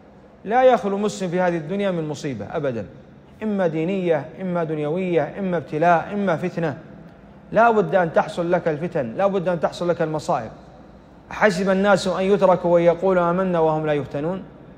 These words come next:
لا بد أن تفتن، لا بد أن تنزل عليك المصيبة.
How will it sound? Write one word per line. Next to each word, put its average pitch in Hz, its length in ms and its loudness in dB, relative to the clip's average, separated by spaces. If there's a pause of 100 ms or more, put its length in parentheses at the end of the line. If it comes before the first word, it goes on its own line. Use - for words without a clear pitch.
(340)
لا 190 120 0
بد 190 240 -2
أن 147 120 -2
تفتن، 123 320 -10 (1600)
لا 175 120 6
بد 190 220 4
أن 175 120 2
تنزل 165 240 2
عليك 160 240 4
المصيبة. 131 420 -4